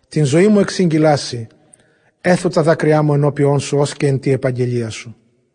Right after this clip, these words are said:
Επιστρέψουσιν οι εχθροί μου εις τα οπίσω, ενίαν ημέρα επικαλέσω μέσε. Ιδού έγνων ότι Θεός μου εσύ. Επί το Θεό ενέσω ρήμα, επί το Κύριο ενέσω λόγων.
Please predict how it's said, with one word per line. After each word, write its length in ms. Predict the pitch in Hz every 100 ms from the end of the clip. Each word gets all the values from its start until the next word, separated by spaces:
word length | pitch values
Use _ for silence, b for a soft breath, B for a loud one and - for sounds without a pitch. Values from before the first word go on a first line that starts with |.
| _ _ _ _ _ _
Επιστρέψουσιν 760 | - 135 131 - 175 180 156 175
οι 60 | 165
εχθροί 300 | 151 - 151
μου 100 | 147
εις 100 | 131
τα 100 | 135
οπίσω, 540 | 127 135 - 117 113 _ _ _ _ _ _
ενίαν 340 | 143 151 165
ημέρα 300 | 160 156 156
επικαλέσω 520 | 147 139 143 139 131 131
μέσε. 420 | 120 - 113 101 _ _ _ _ _ _ _ _
Ιδού 260 | - 139 165
έγνων 380 | 165 151 156 151
ότι 160 | 139
Θεός 360 | 139 147 139 120
μου 120 | 127
εσύ. 400 | 123 - 110 104 _ _ _ _ _ _ _ _ _ -
Επί 200 | 135 139
το 120 | 139
Θεό 240 | 160 160
ενέσω 360 | 151 151 143 143
ρήμα, 440 | 135 127 117 113 _ _ _ _ _ _
επί 220 | - 139
το 100 | 139
Κύριο 320 | 135 147 139 135
ενέσω 340 | 131 120 127
λόγων. 460 | 117 110 107 107